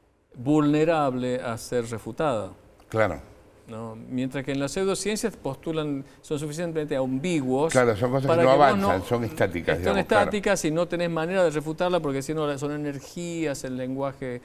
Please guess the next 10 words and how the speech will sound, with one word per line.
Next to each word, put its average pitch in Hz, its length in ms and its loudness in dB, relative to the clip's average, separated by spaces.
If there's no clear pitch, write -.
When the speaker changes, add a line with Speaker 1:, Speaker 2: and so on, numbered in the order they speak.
Speaker 1:
simbólico 147 1300 2
y... 117 180 -4
y 127 60 -8
bueno, 139 260 0
no, 123 260 -2
entonces, 139 480 -4
este, 117 380 -6
es 113 60 -10
como 120 280 -4
esquivo 117 560 -2